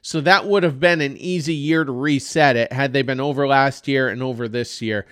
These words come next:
Uh, at the end of this year, you've got a lot of money coming off the books. Chris Sale's full contract will be off the books. We're still paying seventeen million of that even after the trade.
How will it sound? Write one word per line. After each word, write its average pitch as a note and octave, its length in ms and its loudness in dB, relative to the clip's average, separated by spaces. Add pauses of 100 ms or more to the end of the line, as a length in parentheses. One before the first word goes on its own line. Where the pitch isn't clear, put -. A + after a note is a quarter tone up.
(800)
Uh, C#3+ 220 -2
at D#3+ 160 2
the F3 120 2
end G#3 140 4
of F#3 80 2
this G3 240 0
year, E3 220 4
you've D3 400 -4
got F#3 140 4
a E3 40 4
lot F3 200 6
of D#3+ 60 2
money D#3+ 280 2
coming D3 340 -2
off C#3+ 220 0
the C#3 80 0
books. B2+ 480 2
Chris F#3+ 260 0
Sale's E3 460 2
full E3 260 0
contract D3+ 680 -2
will C3+ 100 0
be C3+ 160 2
off C3+ 240 4
the C3 80 -2
books. C3+ 380 0
We're C#3 100 0
still D3 280 0
paying C#3+ 360 0
seventeen C3+ 680 -4
million C3+ 340 -2
of B2+ 100 -6
that C3 300 0
even B2+ 240 -4
after B2 300 -2
the B2 100 -4
trade. B2+ 440 0